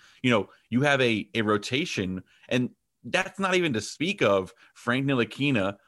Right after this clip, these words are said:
who's a former lottery pick, wallowing away on the bench because his confidence has been destroyed by the team. Kevin Knox wallowing away on the bench because his confidence has been destroyed by the team. Dennis Smith, career completely came to a halt in New York. Now he's getting shipped off to, to Detroit.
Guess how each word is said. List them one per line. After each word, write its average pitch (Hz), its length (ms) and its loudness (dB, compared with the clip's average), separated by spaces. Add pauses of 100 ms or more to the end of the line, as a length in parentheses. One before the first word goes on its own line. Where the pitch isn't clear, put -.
(120)
who's 120 160 0
a 110 60 0
former 120 320 0
lottery 101 320 2
pick, 107 300 -2
wallowing 107 400 2
away 101 260 0
on 98 100 -2
the 92 60 -4
bench 95 340 -6
because 98 240 -4
his 95 120 -10
confidence 104 440 -2
has - 40 -20
been 101 140 -6
destroyed 95 420 -2
by 92 80 0
the 90 100 -4
team. 98 380 -6 (280)
Kevin 113 320 -2
Knox 104 460 -2
wallowing 104 440 0
away 104 240 2
on 107 80 0
the 98 60 0
bench 101 300 -6
because 104 220 -6
his 92 80 -10
confidence 101 420 -4
has 98 80 -16
been 101 120 -2
destroyed 98 380 -4
by 95 80 0
the 95 80 -4
team. 98 400 -10 (260)
Dennis 120 300 0
Smith, 117 420 -2 (280)
career 117 380 2
completely - 720 -6
came 110 260 -6
to 104 160 -2
a 95 60 -6
halt 101 360 -4
in 104 120 -2
New 98 60 -2
York. 95 360 -4 (180)
Now 110 140 0
he's 123 120 0
getting 113 200 0
shipped - 360 -4
off 104 320 0
to, 95 200 -2
to - 140 -6
Detroit. 101 520 -2